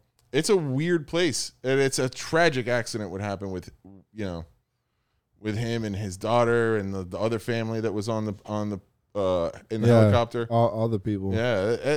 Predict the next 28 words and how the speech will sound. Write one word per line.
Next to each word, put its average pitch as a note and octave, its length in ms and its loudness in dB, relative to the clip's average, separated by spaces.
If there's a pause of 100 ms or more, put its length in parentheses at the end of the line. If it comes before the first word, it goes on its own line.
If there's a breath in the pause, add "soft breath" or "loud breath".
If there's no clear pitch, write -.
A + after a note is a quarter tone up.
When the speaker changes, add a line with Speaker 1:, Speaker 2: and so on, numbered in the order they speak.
(120)
Speaker 1:
it's, - 260 -6 (880)
and D#3+ 160 2
I, G#2+ 220 -2
apparently, A#2+ 480 -2
like, F#2+ 240 -2 (160)
they G#2 80 -10
shouldn't B2+ 240 -4
have A2+ 80 -2
been E2 140 -8
flying. B2+ 360 -2
Like, A#2 180 -2
I A2+ 100 -4
heard C#3 340 -2
that A2 300 -2
the G2 100 -10
city D3 380 -2
of G2+ 160 -2
L A2+ 280 2
A G2+ 220 0
is, F2 180 -6
like, F2+ 240 -4
doing G2 240 -6
all A#2 300 0
sorts A2+ 380 -4
of, G2 80 -6
like, F2 160 -6
crazy A2 360 -4
shit - 340 -6